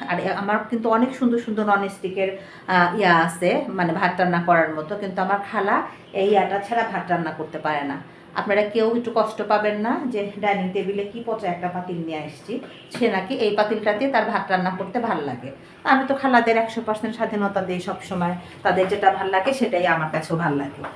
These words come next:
কি আর করার, <laughs> কিছু করার নাই। এত বলি যে, "খালা, ওইটাতে ভাত রান্না করো না," কে শোনে কার কথা? শোনে না।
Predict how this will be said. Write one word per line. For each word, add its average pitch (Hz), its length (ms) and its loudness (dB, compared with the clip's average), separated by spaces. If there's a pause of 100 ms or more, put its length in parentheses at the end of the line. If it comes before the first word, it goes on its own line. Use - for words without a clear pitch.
(680)
কি 247 120 8
আর - 180 8
করার, - 280 6 (240)
<laughs> - 260 6
কিছু 233 240 4
করার 214 380 8
নাই। 143 240 -2
এত 208 220 6
বলি 233 380 8
যে, 190 140 -2
"খালা, 185 340 6 (280)
ওইটাতে 196 320 4
ভাত 208 280 -2
রান্না 170 300 0
করো 180 200 2
না," 156 220 -4
কে 311 180 0
শোনে 208 280 -2
কার 147 280 0
কথা? - 320 -12 (580)
শোনে 175 240 2
না। - 180 -6